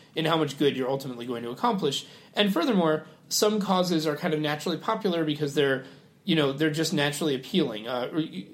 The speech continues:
cities that have a lot of wealthy people are gonna be cities that have a lot of philanthropy going into them.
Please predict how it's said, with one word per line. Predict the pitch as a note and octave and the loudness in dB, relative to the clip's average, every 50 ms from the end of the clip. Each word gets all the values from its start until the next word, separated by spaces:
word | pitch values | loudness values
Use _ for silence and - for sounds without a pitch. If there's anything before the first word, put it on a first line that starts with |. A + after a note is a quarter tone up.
| - - G3 | -14 -10 -4
cities | F#3 - - - B3+ G3+ G3+ F#3 E3+ D3 | -2 -2 0 2 2 4 4 2 2 2
that | E3 C#3+ | 0 0
have | C#3 D#3+ D3+ | 2 0 0
a | D3 | 2
lot | D3 D3 C#3 C3+ | 2 2 2 0
of | B2+ | 0
wealthy | B2+ C3 C3 C3 - - | 0 0 0 -2 -4 -6
people | A#2+ - - B2+ - A#2 A#2 - - - - - - _ | -10 -8 -10 -10 -8 -10 -12 -12 -12 -16 -20 -20 -20 _
are | - E3 D#3 | 0 2 2
gonna | D3+ D3+ D3+ | 2 2 0
be | C#3+ C#3 | 0 0
cities | - - D3 C3+ B2 A#2+ | 0 0 0 0 -2 -2
that | C#3 B2 | -4 -2
have | A2+ C3+ | -2 -2
a | B2+ | -2
lot | C3 B2+ B2+ B2 | -2 -2 -2 -4
of | A#2+ | -4
philanthropy | - D3 C3 B2+ B2 B2 C3 C3 B2+ | -4 -4 -4 -4 -4 -6 -8 -10 -6
going | B2+ C3 B2 B2 B2 | -4 -2 -2 -2 -2
into | C3 C3 B2+ C3+ | -2 -4 -4 -4
them. | A#2+ A#2 A2 A2 | -4 -4 -4 -4